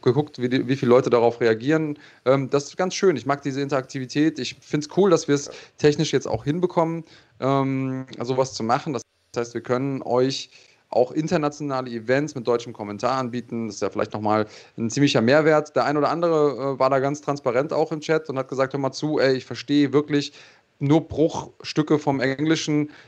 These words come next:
Speaker 1: Ähm, deutscher Kommentar ist mir viel lieber." Es gibt natürlich auch die Leute, die sagen: "Ey, der englische Kommentar ist cooler, weil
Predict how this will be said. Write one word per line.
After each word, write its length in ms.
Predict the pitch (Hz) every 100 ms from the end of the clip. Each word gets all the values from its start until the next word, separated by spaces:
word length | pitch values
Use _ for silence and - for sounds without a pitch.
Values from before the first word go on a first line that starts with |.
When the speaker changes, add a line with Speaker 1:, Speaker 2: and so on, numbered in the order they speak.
| _
Speaker 1:
Ähm, 340 | - 131 131 127
deutscher 240 | 131 135 147
Kommentar 320 | 135 131 127
ist 80 | 131
mir 80 |
viel 240 | 113 - 120
lieber." 320 | 147 185 175
Es 80 | 143
gibt 140 | 143
natürlich 280 | 120 127 120
auch 240 | - 135
die 160 | - 147
Leute, 300 | 131 131 139
die 60 | 117
sagen: 260 | 123 123
"Ey, 100 | 120
der 120 | 117
englische 300 | 123 127 123
Kommentar 360 | 123 120 117 117
ist 100 | 107
cooler, 340 | - 165 151
weil 380 | 123 127 135 135